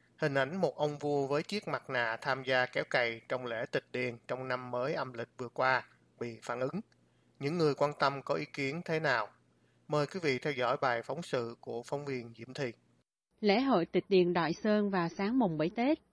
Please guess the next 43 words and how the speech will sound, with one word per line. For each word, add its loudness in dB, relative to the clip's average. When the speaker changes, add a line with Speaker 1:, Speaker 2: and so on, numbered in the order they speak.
Speaker 2:
với 4
người 8
kéo 2
cày 2
mang 2
mặt 0
nạ 0
nhà 2
vua 4
thay 2
cho 2
hình 4
ảnh 2
chủ 0
tịch 0
nước 0
mấy 2
năm 0
qua 0
gây 6
nhiều 6
bình 2
luận 0
trên -2
mạng -2
xã -4
hội. 0
Một 4
số 2
người 6
cho -2
rằng 2
việc 4
đeo 2
mặt 2
nạ -2
phản 0
ánh -2
tính 0
hình 2
thức, -2
dối 2
trá -2